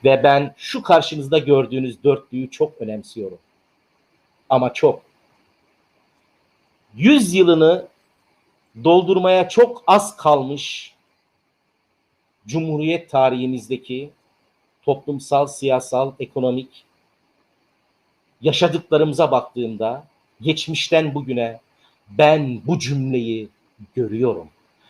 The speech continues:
Ben bu cümleyi gördüm. Ben bu cümleyi yaşadım,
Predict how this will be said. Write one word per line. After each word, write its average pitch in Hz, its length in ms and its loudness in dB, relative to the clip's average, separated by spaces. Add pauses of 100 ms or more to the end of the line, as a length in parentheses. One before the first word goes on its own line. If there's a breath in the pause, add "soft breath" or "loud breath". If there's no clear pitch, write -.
(180)
Ben 170 460 6
bu 185 120 2
cümleyi 139 580 0
gördüm. 127 680 0 (440)
Ben 180 420 4
bu 226 120 4
cümleyi 160 520 -2
yaşadım, 143 600 2